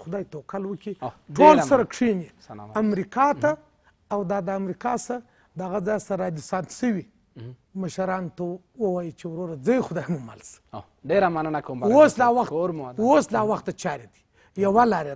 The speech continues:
Speaker 1: دا ده. بله لارې دا ده، ولیا به یو کېږو یا به ورو کېږو.
Speaker 2: مهم.
Speaker 1: بله لارې دغه د نن خو پر دا میز یو څوک یو
Speaker 2: مهم.
Speaker 1: خبره کولی شي، دوه کاله بعد پر دې میز هم څوک
Speaker 2: څه
Speaker 1: بیا
Speaker 2: نشي
Speaker 1: خبره نشي کولی. ته یار وده چې یار دا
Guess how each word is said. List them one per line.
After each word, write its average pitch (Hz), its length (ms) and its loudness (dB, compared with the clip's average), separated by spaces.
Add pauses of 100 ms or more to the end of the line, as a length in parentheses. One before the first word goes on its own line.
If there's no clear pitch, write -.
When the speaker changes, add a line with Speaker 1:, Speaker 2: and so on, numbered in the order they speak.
Speaker 1:
دا 135 100 -6
ده. - 140 -20 (380)
بله 185 340 -6
لارې 175 440 -10
دا 180 180 -12
ده، 185 120 -10
ولیا 175 420 -10
به 165 140 -12
یو 151 200 -16 (140)
کېږو 233 420 -12
یا 196 240 -10
به 160 120 -14
ورو 135 200 -20 (120)
کېږو. 233 380 0 (220)
Speaker 2:
مهم. 120 200 -16 (420)
Speaker 1:
بله 190 260 -4
لارې 180 380 -8
دغه 190 160 -6
د 160 80 -10 (120)
نن 202 120 -8
خو - 140 -16
پر 175 100 -10
دا 151 180 -12
میز 185 280 -8
یو 165 100 -10 (100)
څوک 202 220 -10
یو 160 60 -8
Speaker 2:
مهم. 131 80 -14
Speaker 1:
خبره 165 240 -10
کولی 180 380 -12
شي، 190 140 -14
دوه 160 160 -14
کاله 151 240 -16
بعد 151 240 -14
پر 160 80 -18
دې 143 180 -16
میز 160 240 -18
هم 165 140 -18 (100)
څوک 180 140 -14 (480)
Speaker 2:
څه - 80 -20
Speaker 1:
بیا 180 160 -10
Speaker 2:
نشي - 100 -16
Speaker 1:
خبره 175 240 -8
نشي 190 220 -8
کولی. 165 240 -8 (340)
ته 202 100 0
یار 202 240 2
وده 202 240 -2
چې - 120 -10
یار 202 220 0 (100)
دا 202 60 0